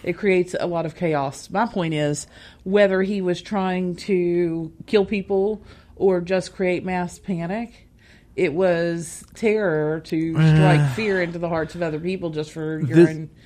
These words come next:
Speaker 2: this,
Speaker 1: self-amusement.
Speaker 2: this seems to be much more in, in the mentally disturbed category than terrorism, because if he did have a gun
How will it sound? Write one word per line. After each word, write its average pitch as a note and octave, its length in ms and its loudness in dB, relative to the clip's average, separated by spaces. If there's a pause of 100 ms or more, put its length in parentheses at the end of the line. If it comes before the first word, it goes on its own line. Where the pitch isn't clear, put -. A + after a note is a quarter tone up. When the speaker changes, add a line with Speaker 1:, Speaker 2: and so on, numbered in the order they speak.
(180)
Speaker 2:
this, F#3 300 6
Speaker 1:
self-amusement. E3+ 840 0
Speaker 2:
this F#3 240 6
seems E3+ 360 6
to B2+ 100 0
be B2 100 8
much A#2+ 480 6
more A2+ 280 8
in, G#2+ 120 2
in A2 320 2
the G2+ 80 4
mentally G2+ 380 6
disturbed G2 480 4
category A2+ 500 8
than G2 160 6
terrorism, G#2+ 540 6
because G2+ 480 6 (280)
if - 200 4
he C3 160 6
did B2+ 240 6
have B2+ 260 6
a A#2 140 8
gun G2 420 6